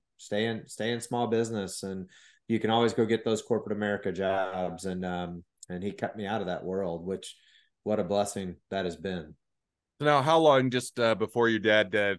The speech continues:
Speaker 2: talked some sense into you, or at least, uh, set you on the, the path that was right for you,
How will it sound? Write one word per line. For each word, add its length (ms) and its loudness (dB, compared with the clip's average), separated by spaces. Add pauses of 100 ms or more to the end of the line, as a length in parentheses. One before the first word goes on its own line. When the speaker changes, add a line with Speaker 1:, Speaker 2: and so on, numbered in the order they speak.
Speaker 2:
talked 260 0
some 140 -12
sense 280 -4
into 240 -8
you, 160 -2
or 220 -2
at 80 -8
least, 280 -6
uh, 160 0
set 220 -2
you 80 -2
on 140 0
the, 260 0
the 80 -8
path 300 0
that 80 -4
was 140 -8
right 260 0
for 100 -6
you, 680 0